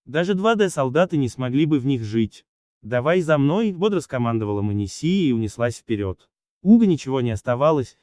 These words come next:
как подчиниться. Слетали они с Манисией к озеру воплощений, как окрестили его колонисты. Озеро с горным водопадом было небольшим,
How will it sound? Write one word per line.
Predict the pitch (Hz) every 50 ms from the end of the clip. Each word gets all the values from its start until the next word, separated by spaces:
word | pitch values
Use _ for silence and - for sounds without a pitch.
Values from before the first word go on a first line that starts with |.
| _
как | _ 123 117 -
подчиниться. | - 110 - - 131 139 143 139 - 127
Слетали | 117 - 127 110 131 131 131 123
они | 110 104 110 107
с | 101 -
Манисией | 117 107 110 104 - - - 190 214 202 170 139
к | - -
озеру | 123 117 117 113
воплощений, | 107 107 104 - 110 107 104 - - - 160 185 190 170 147 120 - _ _ _
как | - 120 -
окрестили | 123 - 127 123 113 - - 165 175 170 160
его | 139 123 113 110
колонисты. | - - 110 110 110 113 113 107 98 - - _ 104 98 98 - _ _ _ _ _ _ _
Озеро | - 160 180 196 180 180 156 139
с | 117
горным | 117 127 156 170 151 143 123
водопадом | 120 123 139 135 - 170 185 185 170 147
было | 139 139 139
небольшим, | 139 143 123 135 139 135 - - 127 117 107 -